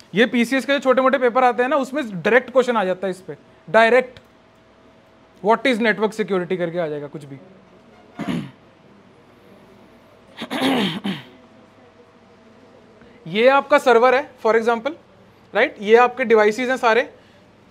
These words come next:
जिसके अंदर आपका mobile phone और ये सब कुछ included होगा।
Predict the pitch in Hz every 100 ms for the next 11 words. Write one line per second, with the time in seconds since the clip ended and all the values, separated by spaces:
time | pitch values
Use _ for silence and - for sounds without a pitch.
0 | - 208 226 233 226 220 226 220 208 202
1 | 214 208 220 214 214 226 220 175 226 220
2 | 202 208 202 214 196